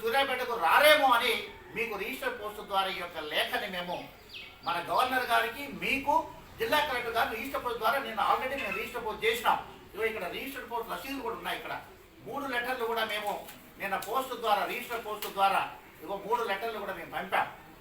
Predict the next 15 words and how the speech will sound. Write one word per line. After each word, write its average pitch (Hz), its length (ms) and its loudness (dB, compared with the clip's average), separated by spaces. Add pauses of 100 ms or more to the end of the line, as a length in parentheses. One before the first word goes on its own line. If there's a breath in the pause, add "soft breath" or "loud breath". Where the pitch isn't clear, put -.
(300)
కానీ 226 300 2
మీరు 226 200 2
అనుకోని 254 360 -2
విధంగా 220 280 -4
రేపు 196 200 -8
వస్తున్నారు 190 420 -2
కాబట్టి 170 340 -2 (720)
మాకు 214 260 8 (120)
అనుమతి 247 340 0
ఇవ్వకపోవచ్చు, 214 600 -4 (580)
లేదా 208 240 4 (320)
కరోనా 269 400 6
వ్యాధి 226 240 2
ఉన్నది 220 240 -4
కాబట్టి 208 260 2